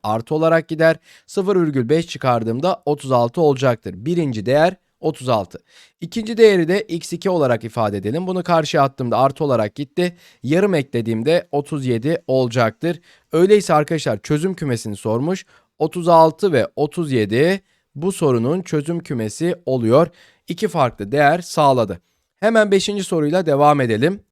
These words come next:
Sorumuzda A bir gerçek sayı olmak üzere gerçek sayılar kümesi üzerinde f fonksiyonu mutlak değerli bir biçimde tanımlanmış.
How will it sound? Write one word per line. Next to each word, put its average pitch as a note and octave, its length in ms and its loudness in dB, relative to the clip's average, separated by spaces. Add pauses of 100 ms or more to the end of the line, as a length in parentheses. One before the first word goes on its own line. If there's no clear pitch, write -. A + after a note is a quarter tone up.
(120)
Sorumuzda A#3 640 2
A G#3 220 4
bir A#3 100 -2
gerçek G3 420 -2
sayı F#3+ 180 0
olmak F#3 280 -2
üzere C#3+ 400 -2 (100)
gerçek D#3 400 -2
sayılar D3 380 0
kümesi E3+ 320 -4
üzerinde C3+ 440 -2
f E3+ 140 -2
fonksiyonu D3+ 720 -6 (500)
mutlak A3+ 420 2
değerli A#2+ 320 0
bir A2 180 -6
biçimde F3 340 -8
tanımlanmış. E3+ 600 -4